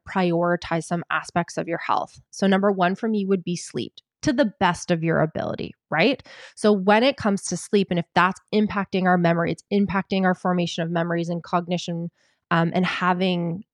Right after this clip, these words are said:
a really vital role when it comes to your concentration, your focus, your recall, your multitasking, is really just trying to prioritize sleep. So try not to watch Bridgerton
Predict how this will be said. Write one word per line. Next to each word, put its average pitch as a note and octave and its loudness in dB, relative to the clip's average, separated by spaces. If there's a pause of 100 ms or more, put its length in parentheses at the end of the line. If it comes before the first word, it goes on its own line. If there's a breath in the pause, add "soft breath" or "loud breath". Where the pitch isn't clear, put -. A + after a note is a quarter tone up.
(120)
a F#3 2
really F#3 0
vital E3 2
role E3 -2
when E3 -4
it E3 -6
comes E3+ -4
to F3 -6
your E3+ -2
concentration, E3+ -6
your E3+ -4
focus, E3 -4
your E3+ -2
recall, E3 -2
your F3 -4
multitasking, F3+ -6 (340 loud breath)
is F#3+ -2
really F#3+ -2
just G#3+ -6
trying A#3+ -2
to B3+ -4
prioritize - -2
sleep. - -10 (640 soft breath)
So - -4
try G3 -2
not A#3 4
to A#3+ 2
watch A3+ 4
Bridgerton G3 2